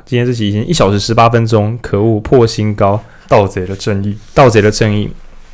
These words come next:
Speaker 1: 我们来举个例子，就是在录音室的这两个人啊，然后一个人刚刚杀人，抢了人家的车，跟抢人家的钱，另外一个去盗墓，不是偷窃啦，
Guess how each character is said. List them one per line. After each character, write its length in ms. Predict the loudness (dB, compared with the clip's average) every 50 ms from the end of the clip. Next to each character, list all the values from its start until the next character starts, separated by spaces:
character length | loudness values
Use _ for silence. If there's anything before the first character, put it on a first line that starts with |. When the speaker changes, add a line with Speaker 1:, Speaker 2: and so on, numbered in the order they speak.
| -20 -20 -20 -20 -20 -10
Speaker 1:
我 80 | -6 -2
们 100 | -2 -2
来 40 | -2
举 140 | -2 -4 -4
个 80 | -2
例 200 | 0 0 -2 -2
子， 260 | -4 -6 -8 -10 -10 -12 -4
就 100 | -4 -4
是 240 | -2 0 0 -2 -2 -4 -14 -20 -20 -20 -20 -18
在 300 | -4 0 2 4 4 4
录 240 | 4 6 6 6 6
音 120 | 6 6 4
室 200 | 4 4 4 4
的 80 | 4
这 100 | 4 4
两 240 | 4 4 2 2 0
个 80 | 0 0
人 180 | 0 0 -2
啊， 200 | -6 -6 -8 -8 -12 -16 _ _ _ _ _
然 120 | -4 -2 -2
后 80 | 0 0
一 80 | -2
个 160 | 2 4 6 6
人 300 | 6 6 4 2 0 0
刚 180 | 0 0 2
刚 220 | 2 2 2 2 0
杀 280 | 0 2 4 4 6
人， 220 | 4 4 2 0 -4
抢 260 | -8 -8 -8 -6 -4
了 80 | -2
人 220 | -2 -2 -2 -2 -2
家 180 | 0 0 2
的 80 | 2 2
车， 460 | 0 -2 -4 0 2 2 4 2 0 -4 -4
跟 120 | -4 -4 -2
抢 160 | -2 -4 -4
人 100 | -4 0
家 120 | 0 0
的 60 | 0
钱， 320 | 0 -2 -4 -4 -6 -6 -8 -12 -16 -20 -20 -20 -20 -2 2
另 200 | 4 4 6 6
外 120 | 6 6
一 120 | 6 4 4
个 160 | 2 0 2
去 100 | 2 -2 -4 0 2
盗 240 | 4 6 6 6
墓， 340 | 6 6 4 4 4 2 -2 -6 -14 _ _ _ _ _ _
不 160 | 0 2 2
是 60 | 4 6
偷 180 | 6 6 6
窃 220 | 6 6 6 6 6
啦， 200 | 6 4 2